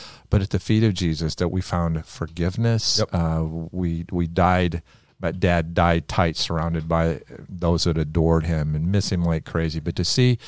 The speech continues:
Speaker 1: my dad, uh, and some of the, the abuse that went towards our mom and, and, and kinda towards us a little bit as well, uh, it was all healed.
Speaker 2: Mm-hmm.
Speaker 1: It was all forgiven. It was all
Speaker 2: Right.
Speaker 1: forgotten.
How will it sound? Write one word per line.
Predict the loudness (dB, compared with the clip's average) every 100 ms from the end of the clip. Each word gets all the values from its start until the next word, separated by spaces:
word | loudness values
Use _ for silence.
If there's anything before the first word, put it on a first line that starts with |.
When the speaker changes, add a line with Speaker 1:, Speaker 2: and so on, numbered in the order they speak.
| -18 -18 -20 -20 -20 -6
Speaker 1:
my | 2 4 4
dad, | 6 6 6 4 0 -2
uh, | -2 -2
and | -2
some | -2 0
of | 2
the, | 2 2 0
the | 0 -2
abuse | 0 -2 0
that | -2 -2
went | 0 -2 -4 -4
towards | 0 0 2
our | 2
mom | 4 4 4 4
and, | 0
and, | 0 -2 -2
and | -2 -2 -4 -4
kinda | -4
towards | -2 0 0 0
us | -2
a | 0
little | -2
bit | -2 -2
as | -4 -2
well, | 0 2 0 -2 -16 -20 -20 -6
uh, | -2 -2 -2
it |
was | -2 0
all | -2
healed. | -2 0 0 -2 -6 -12
Speaker 2:
Mm-hmm. | -14 -14 -8
Speaker 1:
It |
was | 0
all | 0
forgiven. | 2 0 2 0 0
It | 0
was | 2
all | 2
Speaker 2:
Right. |
Speaker 1:
forgotten. | 0 -2 0 0 0 -2 -6